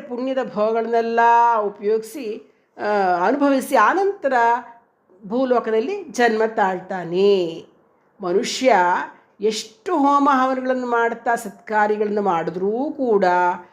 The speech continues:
ದಾನಿ ಆಗಿರಲಿಲ್ಲ ಅಂದರೆ ಅವನು ಮತ್ತೆ ಮತ್ತೆ ಜನ್ಮ ಗ್ಯಾರಂಟಿ ಅನ್ನೋದನ್ನ ಹೇಳ್ತೀನಿ. ನೀನು ಪುಣ್ಯ ಕೆಲಸ ಮಾಡಿದ್ರೂ ನೀನು ಮತ್ತೆ ಬರ್ತೀಯ, ಪಾಪದ ಕೆಲಸ ಮಾಡಿದ್ರೂ ಮತ್ತೆ ಬರ್ತೀಯ. ಪುಣ್ಯಕ್ಕೆ ಉದ್-, ಉತ್ತರಾಯಣದಲ್ಲಿ ಹೋದ್ರೂ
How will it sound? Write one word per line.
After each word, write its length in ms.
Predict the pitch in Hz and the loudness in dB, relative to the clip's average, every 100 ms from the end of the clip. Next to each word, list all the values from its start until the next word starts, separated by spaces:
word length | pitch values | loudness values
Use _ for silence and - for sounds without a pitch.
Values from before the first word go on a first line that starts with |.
| _ _ 175 | _ _ -6
ದಾನಿ 460 | 185 185 220 277 302 | 0 2 0 -2 0
ಆಗಿರಲಿಲ್ಲ 680 | 285 277 262 262 269 269 262 | 0 2 0 -2 -2 0 4
ಅಂದರೆ 220 | 254 254 254 | 2 2 0
ಅವನು 560 | 262 302 403 - - _ _ | 0 0 -2 -4 -12 _ _
ಮತ್ತೆ 340 | 202 202 - 226 | -12 -8 -2 0
ಮತ್ತೆ 680 | 208 208 269 359 302 - - | 0 -2 -2 -2 -4 -14 -20
ಜನ್ಮ 400 | 180 202 190 196 220 | -4 0 2 2 2
ಗ್ಯಾರಂಟಿ 960 | 208 190 185 180 180 180 233 202 175 - _ - | 2 2 2 0 -4 -4 -4 -4 -8 -16 _ -8
ಅನ್ನೋದನ್ನ 300 | 175 175 170 | -4 -4 -2
ಹೇಳ್ತೀನಿ. 320 | 175 175 175 | -4 -4 -4
ನೀನು 140 | 175 175 | -4 -2
ಪುಣ್ಯ 340 | 180 208 240 | 0 2 2
ಕೆಲಸ 280 | 233 220 247 240 | 2 -2 2 2
ಮಾಡಿದ್ರೂ 680 | 240 240 247 262 277 311 370 | 2 0 -2 -4 -4 -2 -2
ನೀನು 600 | 330 294 311 392 415 - _ _ _ _ _ _ _ _ _ _ - | 0 0 0 -2 -6 -16 _ _ _ _ _ _ _ _ _ _ -4
ಮತ್ತೆ 240 | 226 226 285 | -2 0 2
ಬರ್ತೀಯ, 380 | 262 - 202 175 190 - _ - | 2 2 -2 -2 -4 -16 _ -4
ಪಾಪದ 320 | 226 254 277 | -4 -2 -4
ಕೆಲಸ 300 | - 269 269 | -2 0 0
ಮಾಡಿದ್ರೂ 400 | 262 262 254 302 | 2 2 0 -4
ಮತ್ತೆ 260 | 320 262 220 | -4 -4 -4
ಬರ್ತೀಯ. 300 | 214 214 185 - - _ _ _ _ | -6 -4 -6 -6 -16 _ _ _ _
ಪುಣ್ಯಕ್ಕೆ 480 | 254 262 285 - 226 | -4 -2 -2 0 0
ಉದ್-, 320 | 214 226 196 | 2 0 -2
ಉತ್ತರಾಯಣದಲ್ಲಿ 600 | 214 233 269 269 269 269 | 0 2 4 2 0 0
ಹೋದ್ರೂ 800 | 262 247 262 269 320 349 269 - | 0 2 0 -2 -4 -4 -6 -12